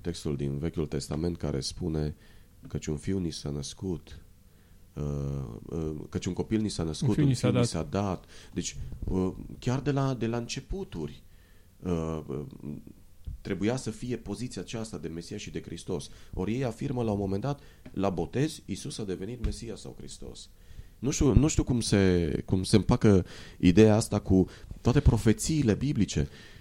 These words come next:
Speaker 1: Când vine Domnul Isus și vorbește celor doi apostoli pe drumul spre Emaus,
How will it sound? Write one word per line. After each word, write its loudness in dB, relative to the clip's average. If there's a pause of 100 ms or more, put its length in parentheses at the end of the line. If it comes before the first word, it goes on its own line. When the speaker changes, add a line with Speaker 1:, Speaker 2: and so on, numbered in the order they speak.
(120)
Speaker 1:
Când 4
vine 2
Domnul 6
Isus 0
și 2
vorbește 2
celor 4
doi 4
apostoli 2
pe 6
drumul 6
spre 2
Emaus, 2